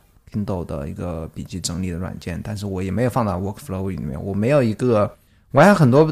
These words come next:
笔记是放在 Notion 里面，我给我自己 Happy Project 的之前的用户的，所以说我从来不整理资料。然后下一个是，你有特别想做的产品吗？如果有，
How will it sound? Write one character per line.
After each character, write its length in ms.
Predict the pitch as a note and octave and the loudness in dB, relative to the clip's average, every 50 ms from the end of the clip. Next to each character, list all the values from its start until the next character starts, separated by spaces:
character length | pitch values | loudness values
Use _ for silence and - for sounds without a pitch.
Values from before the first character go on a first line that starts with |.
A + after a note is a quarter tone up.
| D#3 - - | 0 -8 -2
笔 140 | - A#2 G#2 | -2 0 0
记 100 | - - | 2 2
是 140 | C3+ C3+ C#3 | 2 2 4
放 180 | - D#3+ C3+ | 6 6 6
在 100 | B2 B2+ | 6 6
Notion 380 | A#2+ A#2+ B2 C3+ C3 - A#2+ F2+ | 6 8 6 6 6 4 2 2
里 80 | E2 | 2
面， 140 | E2 D#2 F#2+ | -2 -2 -2
我 100 | G2+ A2 | -4 -4
给 140 | - G#2 F#2+ | -2 -2 -2
我 60 | F2+ | -2
自 60 | G2 | -2
己 80 | G2 F#2 | -4 -2
Happy 240 | F#2 F#2+ F#2+ G#2 G2 | -2 -2 -2 -4 -4
Project 440 | - - G2 F#2 - F#2+ D2+ A#1 A1+ | -4 -2 -4 -4 -2 -4 -6 -6 -6
的 180 | - - - - | -8 -10 -8 -8
之 140 | - - | -8 -8
前 100 | - - | -8 -8
的 60 | - - | -8 -8
用 160 | F#2+ F2+ F#2+ | -6 -8 -10
户 160 | - - - | -10 -12 -12
的， 100 | - - - _ _ _ _ _ _ _ _ _ | -12 -12 -16 _ _ _ _ _ _ _ _ _
所 180 | - - F2+ F2+ | -12 -8 -6 -6
以 20 | |
说 180 | F#2+ G#2+ G#2 G2+ | -4 -4 -4 -2
我 280 | G2 F#2+ G2+ G2 E2+ E2+ - | -2 -2 -2 -2 -4 -6 -6
从 260 | - - G2 F#2+ F#2+ | -8 -6 -6 -4 -4
来 140 | F#2 F#2 F#2+ | -4 -6 -6
不 100 | - - | -8 -8
整 260 | - - E2 D#2+ F2 | -8 -8 -8 -6 -8
理 140 | F2 - - | -8 -10 -8
资 160 | - - - - | -6 -6 -6 -6
料。 120 | - A1+ - - _ - _ _ _ _ _ _ | -8 -14 -16 -18 _ -20 _ _ _ _ _ _
然 60 | - | -4
后 60 | - C#3 | 0 4
下 200 | - G3 G3 F#3+ | 8 8 10 10
一 60 | D#3 | 10
个 120 | C#3+ C#3 | 8 6
是， 540 | B2+ - - C#3+ C3+ B2+ B2 A#2+ A#2 G#2+ - - | 6 6 4 4 6 6 6 4 4 2 0 0
你 160 | B2+ C3+ D3 | 0 2 4
有 160 | F3+ E3+ A3+ | 4 4 4
特 180 | A3 - F3 D#3 | 2 2 0 2
别 80 | B2 | 2
想 180 | B2 B2+ A2+ F#2+ | 2 0 0 -2
做 140 | - C3 A#2+ | 0 0 0
的 60 | A2 | 0
产 180 | - - - G#2+ | -2 -4 -6 -6
品 100 | G#2 G2 | -4 -4
吗？ 120 | G2 - | -4 -6
如 140 | - - A2 | -6 -6 -4
果 120 | C#3 A2+ | -2 -2
有， 120 | G#2+ G2+ | -2 -2